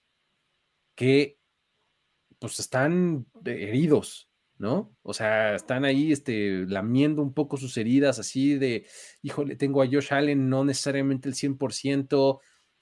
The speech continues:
eh, ah, no necesariamente di mi mejor partido, mi mejor versión, mi mejor coaching y demás". O sea, en una de esas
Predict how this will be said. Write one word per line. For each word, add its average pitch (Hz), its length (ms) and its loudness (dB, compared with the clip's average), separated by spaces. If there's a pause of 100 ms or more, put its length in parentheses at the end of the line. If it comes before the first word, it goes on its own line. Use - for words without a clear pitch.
eh, 113 460 -2 (760)
ah, 139 420 -4 (440)
no 127 280 -2
necesariamente 131 720 0
di 131 140 0
mi 135 140 2
mejor 127 380 -2
partido, 135 460 0
mi 123 120 2
mejor 120 320 0
versión, 139 760 2
mi 123 100 0
mejor 113 360 -6
coaching 139 540 0
y 131 60 -2
demás". 123 400 0
O - 40 -6
sea, 123 100 -4
en 123 120 -2
una 143 220 2
de 147 60 2
esas 147 300 0